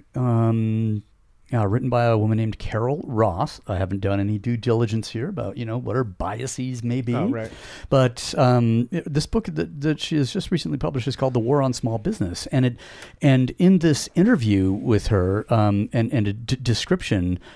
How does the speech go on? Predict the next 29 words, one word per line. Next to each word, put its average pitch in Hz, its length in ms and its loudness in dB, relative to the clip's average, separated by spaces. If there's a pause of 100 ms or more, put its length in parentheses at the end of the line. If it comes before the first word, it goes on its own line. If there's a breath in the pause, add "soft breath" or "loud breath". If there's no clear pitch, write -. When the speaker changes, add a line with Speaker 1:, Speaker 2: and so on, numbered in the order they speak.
(140 loud breath)
Speaker 1:
uh, 117 180 2
you 117 120 2
know, 98 80 2
talking 135 280 2
about 117 260 -2
this 113 180 -2
book 110 640 -2 (400 loud breath)
and 117 360 2 (300)
the 143 80 2
f-, - 220 -6 (300)
the 127 120 0
fact - 800 -8
that, 143 360 0
you 143 100 -2
know, 127 160 -2
the 117 160 -4
pandemic 120 720 -2
was, 131 400 -2
you 123 100 -6
know, 92 160 -6 (220)
or 135 160 0 (100)
maybe 285 280 -4
it's - 120 -8
a 214 40 -6
bit 180 180 -6 (100)
radical 165 460 -2
an 151 60 -4
opinion, 151 500 -2 (320 loud breath)
um, 120 300 4